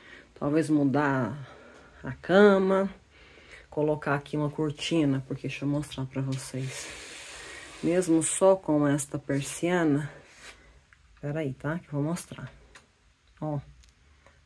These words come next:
passa a claridade, vocês tão vendo? E ele não gosta de claridade, então eu vou colocar aqui também.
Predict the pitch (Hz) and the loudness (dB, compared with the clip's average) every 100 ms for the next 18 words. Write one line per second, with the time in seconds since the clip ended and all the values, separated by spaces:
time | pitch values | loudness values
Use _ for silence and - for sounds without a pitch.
0 | _ - 170 180 - - 147 151 - 147 | _ 0 2 2 -2 -4 -6 -6 -6 -4
1 | 151 156 156 156 135 127 - 143 - 147 | -2 -2 0 0 0 -2 -6 -8 -4 0
2 | 180 185 156 - - _ - - - - | 2 2 0 -8 -20 _ -20 -20 -20 -20
3 | - _ _ _ _ - - - - 151 | -20 _ _ _ _ -20 -20 -20 -12 -2
4 | 151 151 156 160 170 185 156 156 - 160 | 2 2 2 2 2 2 2 -2 -2 -4
5 | 147 143 143 135 127 120 120 143 147 156 | -2 -2 0 -2 -4 -8 -6 -6 -4 -4
6 | 160 160 160 151 147 135 139 - 147 - | -4 -4 -4 -4 -4 -4 -4 -8 -8 -4
7 | 143 139 135 139 202 | 0 0 0 0 -2